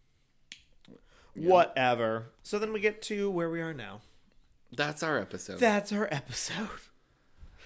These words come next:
Speaker 2: Aw.
Speaker 1: That's crazy.
Speaker 2: That's, it is crazy. Drag Race is crazy.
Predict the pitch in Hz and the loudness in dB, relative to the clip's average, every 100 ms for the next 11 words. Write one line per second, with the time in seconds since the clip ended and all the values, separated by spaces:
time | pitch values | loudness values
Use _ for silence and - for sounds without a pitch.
0 | - - - 131 110 101 - _ 165 202 | -20 -20 -8 -4 -2 -4 -10 _ 0 0
1 | - 127 113 127 117 107 - 151 151 - | 0 0 2 0 -4 -8 -6 -6 -6 -12
2 | - 165 139 135 143 - 98 104 98 98 | -10 0 0 0 -4 -6 -8 -6 -10 -10
3 | 151 156 165 160 107 - 101 101 95 | -10 -8 -10 -10 -16 -12 -12 -10 -12